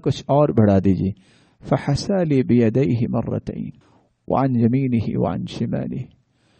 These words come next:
اللہ ذوالجلال چلو بھریں گے اپنے دونوں ہاتھوں سے دو مرتبہ، دائیں سے اور بائیں سے۔ صحیح الجامع کی روایت ہے تھری فائیو نائن زیرو،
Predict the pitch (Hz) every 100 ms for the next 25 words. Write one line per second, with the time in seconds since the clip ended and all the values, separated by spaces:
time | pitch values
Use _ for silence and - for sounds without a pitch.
0 | _ _ _ - 143 160 143 120 123 120
1 | 123 143 143 - 147 151 135 110 110 117
2 | 117 113 - 117 107 123 110 104 - 120
3 | - - 117 107 - - - 151 - _
4 | _ _ - 127 139 135 - 98 98 92
5 | 104 - - 147 _ _ _ _ _ _
6 | _ _ _ - - 135 135 123 113 127
7 | 135 117 110 104 104 117 117 - - 143
8 | 131 - 95 92 98 117 117 117 113